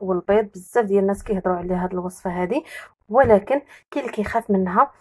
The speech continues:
حنا عارفين بلي ال-، القرفة من كت-، بزاف ديال الناس كيديروها لتوريد الشفايف، فهي كت-، كتنشط الدورة الدموية في الجلد بشكل رهيب. يعني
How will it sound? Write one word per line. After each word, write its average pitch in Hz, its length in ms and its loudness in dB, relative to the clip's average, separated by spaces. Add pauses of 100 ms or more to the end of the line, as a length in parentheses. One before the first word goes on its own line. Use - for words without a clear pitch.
(160)
حنا 233 160 0
عارفين 220 300 4
بلي 196 520 0
ال-، 185 240 0
القرفة 202 560 2
من 208 120 2
كت-، 202 340 -6
بزاف 185 480 0
ديال 202 140 4
الناس 214 200 2
كيديروها 190 340 0
لتوريد 202 360 0
الشفايف، 196 680 0 (380)
فهي 226 320 4
كت-، 226 460 0 (320)
كتنشط 285 640 2
الدورة 226 540 6
الدموية 214 720 6
في 208 140 -10
الجلد 196 580 0 (160)
بشكل 254 300 0
رهيب. 208 760 4
يعني 175 520 -2